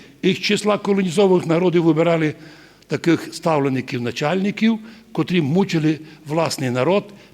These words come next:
переписували історію, міняли язик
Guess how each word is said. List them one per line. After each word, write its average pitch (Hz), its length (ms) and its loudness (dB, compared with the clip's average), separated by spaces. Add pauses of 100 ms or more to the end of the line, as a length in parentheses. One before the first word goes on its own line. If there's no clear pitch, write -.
переписували 220 760 2
історію, 226 800 2 (440)
міняли 190 480 4
язик 143 600 2